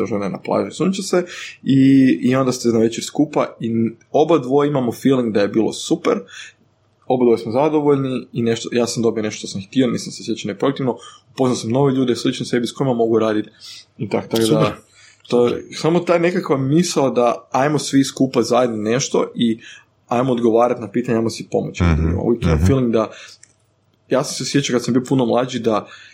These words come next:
Speaker 1: kako ću ja ovo sve sam, niko mi nema za pomoć, onda sam počeo poznavati ljude koji onak dijele znanje i iskustvo, ne džabe, nego onak još ti kažu, "E, dođi kod mene, ja ću ti pokazat." I meni to bilo, znaš, prije, prije kad sam se ba-, kad sam u-, ulazio u posao, bilo like, "Wow, ovaj čovjek mene pozna, upoznao me danas na Tweetupu,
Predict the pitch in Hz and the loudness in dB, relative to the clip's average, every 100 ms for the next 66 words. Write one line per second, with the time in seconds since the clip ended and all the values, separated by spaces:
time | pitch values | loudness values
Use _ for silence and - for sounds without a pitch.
0 | _ _ _ _ _ - 147 147 135 - | _ _ _ _ _ -6 -2 -2 -2 2
1 | 120 113 - 110 - 123 113 117 123 113 | 2 2 -2 -6 -2 -2 0 -2 0 2
2 | 113 107 104 98 135 147 143 143 120 123 | 2 0 -4 -4 -2 0 -2 -2 -4 -2
3 | 131 - 107 123 127 120 127 123 120 117 | -4 -4 0 0 0 0 0 0 0 0
4 | 104 107 120 131 120 135 113 131 - 107 | -2 -2 0 0 0 -2 -4 -6 -8 -10
5 | - _ _ - - 127 170 175 180 180 | -12 _ _ -20 -12 -2 -2 2 2 2
6 | 117 98 101 113 147 151 165 143 165 175 | 2 -2 0 0 0 -2 -6 -4 2 4
7 | 170 180 180 180 151 160 156 147 - - | 4 4 2 2 0 2 2 0 -4 -6
8 | 110 127 127 - - - - - - 120 | -2 0 0 -4 -14 -20 -20 -12 -4 0
9 | 135 147 151 147 - - 135 143 - 127 | 0 2 2 2 0 -6 -4 -2 2 4
10 | 117 - 127 117 117 123 127 117 - 110 | 4 2 4 4 2 -2 -2 -4 -4 -6
11 | 117 120 - - 120 117 113 113 110 131 | 0 0 0 -6 -6 -4 -2 0 0 0
12 | 139 - 131 139 127 - - 127 185 110 | -2 -4 -4 0 -2 -2 -2 2 2 0
13 | - - - - 123 143 165 156 131 117 | -4 -12 -18 -2 0 2 2 2 0 0
14 | 120 151 214 175 - 156 175 143 120 156 | 2 2 2 0 2 2 2 0 2 0
15 | 170 127 101 110 135 - 233 226 | 0 -2 -2 2 2 2 -2 2